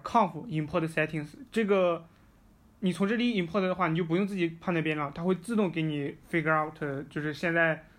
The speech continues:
我这个项目运行的那个 environment 是什么，然后自动给你导入你，你想要的那个 settings。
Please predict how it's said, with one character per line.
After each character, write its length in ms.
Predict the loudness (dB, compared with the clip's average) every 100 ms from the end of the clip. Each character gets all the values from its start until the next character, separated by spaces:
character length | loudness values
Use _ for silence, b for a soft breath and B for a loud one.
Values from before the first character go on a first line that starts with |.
| b b b -20 -6
我 180 | -2 0
这 100 | 0
个 80 | 0
项 180 | 0
目 80 | 0
运 160 | 0 0
行 140 | 0
的 100 | -2
那 160 | -2 -2
个 560 | 0 0 -2 -4 -6 -10 -2
environment 500 | 2 4 4 0 -2
是 120 | -4
什 120 | -6
么， 180 | -6 -8 -6
然 100 | -4
后 80 |
自 140 | -4 -2
动 140 | 0
给 100 | 0
你 100 | -2
导 140 | 0 0
入 360 | 0 -2 -4 -8 -6
你， 240 | -2 -2
你 220 | -2 -4
想 120 | -2
要 120 | -2 -2
的 80 |
那 80 | -4
个 80 | -6
settings。 380 | -8 -10 -12